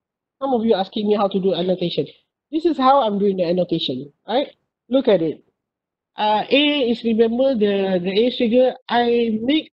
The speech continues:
time to highlight, to point out, and to write. Yeah, output changes and so on. That's how you should be doing for your, for your milestone.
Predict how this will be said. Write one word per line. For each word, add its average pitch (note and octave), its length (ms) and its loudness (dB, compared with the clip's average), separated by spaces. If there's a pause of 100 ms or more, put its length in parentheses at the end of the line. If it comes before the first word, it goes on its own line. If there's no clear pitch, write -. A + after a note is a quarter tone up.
time A3+ 300 -2
to A3+ 160 0
highlight, A#3+ 840 0 (140)
to A#3+ 180 -14 (120)
point B3 340 -4
out, A#3 400 0 (400)
and A#3 300 0
to A3 160 2
write. F#3+ 320 0 (680)
Yeah, D4 200 -4 (300)
output G#3 360 -6
changes F#3+ 500 -2
and E3+ 100 -6
so E3+ 120 -14
on. D3+ 220 -8
That's A#3 200 0
how D4 220 -2
you A3 140 0
should F3 200 -6
be F#3+ 120 0
doing G3 360 -4 (600)
for B3 200 2
your, F#3+ 720 0 (540)
for F3+ 220 0
your E3+ 580 0
milestone. F#3 680 -2